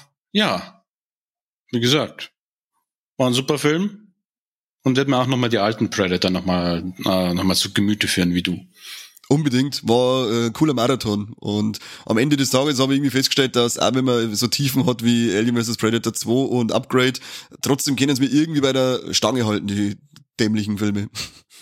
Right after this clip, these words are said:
Speaker 1: Aber eins muss ich nochmal unterschreiben, was du auch mal am Anfang des Podcasts gesagt hast, äh, ich hätte den auch gerne im Kino gesehen.
Speaker 2: Unbedingt, ja. Unbedingt.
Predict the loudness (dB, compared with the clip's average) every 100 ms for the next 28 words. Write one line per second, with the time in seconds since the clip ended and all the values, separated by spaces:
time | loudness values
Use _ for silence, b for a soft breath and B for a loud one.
0 | B B -2 2 2 2 2 2 2 2
1 | 2 0 0 0 2 0 0 0 2 2
2 | 2 0 0 2 0 2 2 4 2 2
3 | -4 -2 -2 0 0 2 2 0 -2 -2
4 | -2 -2 0 2 2 0 0 0 0 0
5 | 0 0 -2 0 0 0 0 0 0 0
6 | 0 -2 -6 _ b b b b b b
7 | -2 0 0 0 0 0 -2 -2 -6 _
8 | _ _ _ -6 -2 -2 -2 -4 -6